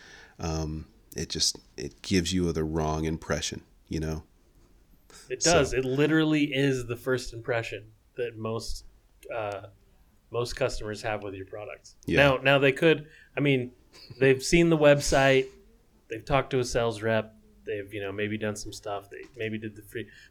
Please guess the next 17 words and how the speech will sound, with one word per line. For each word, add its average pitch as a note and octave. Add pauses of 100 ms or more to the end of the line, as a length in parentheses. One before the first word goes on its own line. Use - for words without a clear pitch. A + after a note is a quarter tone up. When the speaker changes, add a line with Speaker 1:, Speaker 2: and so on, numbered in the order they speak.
Speaker 2:
but B2+
the B2+
first E3+
time C#3+
they B2
actually C3
go B2
to A2+
use A#2
your A#2+
thing, G#2 (880)
that's -
the -
first A2+
thing A2
they G#2
do G#2